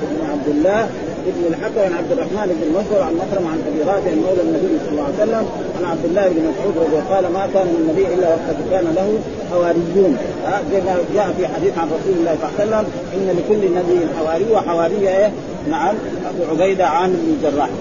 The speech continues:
ولذلك عمر لما صعد قال: "لو كان أبو عبيدة حيا لبايعته". إذا قال: "لا، لماذا بايعته؟" قال: "سمعت النبي يقول، آه، يعني هذا أمين هذه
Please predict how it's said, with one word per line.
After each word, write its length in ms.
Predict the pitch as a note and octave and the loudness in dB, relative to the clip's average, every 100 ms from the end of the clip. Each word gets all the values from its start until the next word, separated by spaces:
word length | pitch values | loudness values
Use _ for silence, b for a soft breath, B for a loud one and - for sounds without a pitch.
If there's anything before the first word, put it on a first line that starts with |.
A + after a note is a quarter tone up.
| - | -2
ولذلك 340 | D3+ F3+ F#3 F3 | 0 2 2 2
عمر 200 | F3 F3 | 2 2
لما 300 | D#3+ D#3 D3+ G3+ | 2 2 0 0
صعد 280 | G3 G#3 A3+ - F#3+ - F3+ | 2 2 0 -4 -6 0 2
قال: 180 | F#3 | 4
"لو 80 | F3 D#3+ | 4 4
كان 140 | G#3 G3 | 4 2
أبو 200 | F3+ F3+ | 0 0
عبيدة 400 | E3 G#3+ F#3 E3+ F3 E3+ C#3 C3 - - | 2 2 2 -2 -4 -6 -8 -6 -8 -2
حيا 260 | G3 A#3 A#3+ | 2 2 2
لبايعته". 640 | G#3+ F#3+ F#3+ F#3 D#3+ - D3+ - F3 | 2 2 2 2 0 -4 -8 -6 0
إذا 100 | F3+ | 0
قال: 360 | G3 A3 G#3+ | 2 2 4
"لا، 140 | G3 F#3 | 2 2
لماذا 360 | G3 A3 F#3+ E3+ | 2 2 0 0
بايعته؟" 420 | F3+ F3+ A3 A#3+ A#3 - - G3 | 0 2 2 2 2 0 -4 -2
قال: 100 | G3 G3+ | 0 0
"سمعت 200 | A3+ G3+ | -2 -2
النبي 220 | F#3+ F#3+ | -2 0
يقول، 520 | G3+ F3+ F3 D#3 G#3 | 2 2 0 0 2
آه، 200 | F3 F#3 - - - - E3 | 4 2 -2 -6 -8 -6 -2
يعني 280 | D#3+ D3+ D#3+ D3 | 0 0 -2 -2
هذا 420 | F3 E3 D3+ D3 D3 D#3+ C3+ - - - - - F3+ | -2 0 -2 -2 -4 -6 -6 -6 -6 -4 -4 -4 -2
أمين 220 | G#3+ G3+ | 2 2
هذه 260 | F3+ E3 | 2 2